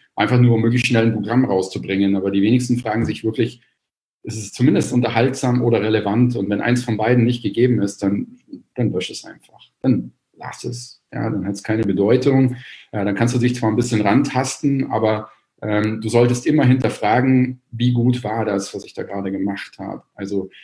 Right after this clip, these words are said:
immer mal wieder eine Evaluation dahinter zu setzen und einfach zu sagen, „Hey, wie gut fandst du das? Wie interessant ist das? Welche Themen interessieren dich?“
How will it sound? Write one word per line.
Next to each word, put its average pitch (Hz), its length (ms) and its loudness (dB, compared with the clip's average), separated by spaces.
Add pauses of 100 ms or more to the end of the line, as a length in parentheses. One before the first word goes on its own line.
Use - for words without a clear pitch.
(120)
immer 120 160 4
mal 110 200 4
wieder 113 120 4
eine 104 140 2
Evaluation 101 720 2
dahinter 107 320 2
zu - 140 -8
setzen 98 380 0
und 101 100 2
einfach 98 180 -2
zu 104 140 -6
sagen, 101 300 0
„Hey, 107 140 0
wie 101 120 0
gut 110 120 -2
fandst 110 360 -2
du 113 60 -2
das? 101 360 2
Wie 107 80 2
interessant 107 560 -2
ist - 240 -6
das? 104 220 0
Welche 101 180 0
Themen 117 320 4
interessieren 104 600 0
dich?“ 101 160 -6